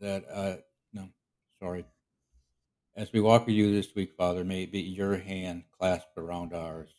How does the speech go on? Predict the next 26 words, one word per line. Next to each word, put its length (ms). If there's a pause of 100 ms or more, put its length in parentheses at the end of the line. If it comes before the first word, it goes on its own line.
(440)
as 140
you 100
reach 360
for 140
our 200
hand, 360
Father. 360 (640)
We 60 (100)
pray 160
that 180
we 120
put 220
ours 260
in 120
yours, 320 (100)
Father, 360 (600)
so 100
that 120
we 140
may 180
feel 240
the 80
grasp 500
of 140
your 160
love. 280